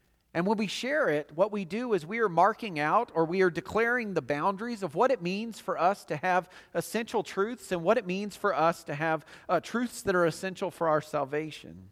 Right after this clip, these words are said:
Last Sunday, I shared with you that tw-, of the twelve statements of the Apostles' Creed, six of them talk about Jesus. And so of these six statements,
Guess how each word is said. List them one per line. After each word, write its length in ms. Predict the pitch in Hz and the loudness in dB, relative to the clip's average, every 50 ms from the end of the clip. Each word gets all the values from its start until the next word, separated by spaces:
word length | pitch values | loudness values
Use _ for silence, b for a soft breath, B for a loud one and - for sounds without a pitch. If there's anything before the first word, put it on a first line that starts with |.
| _ _ _ _ _ _ _ _ _ _ _ _ _ _ _ _ _ _ _ _ _ _ _ _ _ _ _ _ _ _ _ _ _ _ _ _ _ _ _ | _ _ _ _ _ _ _ _ _ _ _ _ _ _ _ _ _ _ _ _ _ _ _ _ _ _ _ _ _ _ _ _ _ _ _ _ _ _ _
Last 260 | - 180 208 214 - - | 4 6 6 6 4 2
Sunday, 240 | 226 214 208 202 | 2 4 6 8
I 80 | 175 175 | 8 8
shared 380 | 170 - - 196 208 214 196 170 | 6 4 4 4 6 6 4 4
with 200 | 170 160 - 165 | 0 -4 -2 0
you 140 | 175 170 | 0 0
that 240 | 151 147 170 - - | 0 0 -2 -4 -6
tw-, 80 | - - | -10 -8
of 160 | - 196 160 | -8 -8 -6
the 80 | 185 180 | -6 -4
twelve 380 | - - 233 254 262 247 - | 2 4 6 6 6 4 2
statements 580 | - - - 226 240 262 254 233 208 170 - 190 | 0 4 6 6 6 6 2 -4 -6 -4 0 -2
of 120 | 185 160 | -2 0
the 80 | 175 185 | 2 0
Apostles' 540 | 175 - 190 190 202 196 - 202 175 143 - | 0 2 2 2 2 2 0 -2 -4 -4 -4
Creed, 380 | - - 226 226 214 190 147 | -6 -4 -2 -2 -2 -4 -6
six 320 | - - 269 320 - - - | -8 -6 -8 -8 -4 -2 -2
of 140 | 226 170 | -2 0
them 220 | 156 175 165 156 147 | 0 -2 -2 -2 -2
talk 320 | - 175 196 208 - - | 0 2 2 2 2 0
about 280 | 202 165 165 156 147 139 | 2 2 2 2 2 -2
Jesus. 720 | - - 233 285 - - - 78 - - - - - - _ _ _ _ _ _ _ _ _ _ _ _ _ _ _ _ _ _ _ _ _ _ _ _ _ _ _ _ _ _ _ _ _ _ _ | -6 -8 -6 -6 -6 -8 -10 -14 -16 -18 -20 -20 -20 -20 _ _ _ _ _ _ _ _ _ _ _ _ _ _ _ _ _ _ _ _ _ _ _ _ _ _ _ _ _ _ _ _ _ _ _
And 140 | - 185 - | -4 -2 4
so 120 | - 262 247 | 8 8 8
of 120 | 233 214 | 8 6
these 180 | 254 240 226 - | 2 -2 -2 -2
six 320 | - - 311 - - - | -2 -4 -4 -4 -4 -10
statements, 880 | - - - 185 175 170 165 160 170 180 226 - - - - - - | -10 -2 2 4 4 4 2 0 -4 -6 -6 -8 -12 -20 -20 -20 -20